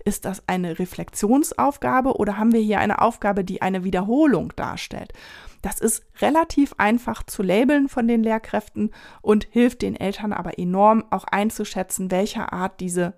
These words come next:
Aufgabe ist. Ebenso im Hinblick auf Transparenz von Aufgaben hilft es Eltern natürlich wahnsinnig,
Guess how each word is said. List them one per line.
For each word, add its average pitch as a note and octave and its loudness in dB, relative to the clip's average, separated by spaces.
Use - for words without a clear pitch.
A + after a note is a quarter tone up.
Aufgabe F3 -6
ist. - -10
Ebenso B3+ 4
im G#3+ 2
Hinblick G#3 0
auf F3 0
Transparenz G3+ -2
von B3+ -2
Aufgaben G#3 0
hilft G#3 0
es G3 -8
Eltern G3+ 0
natürlich F#3 -4
wahnsinnig, F#3+ 2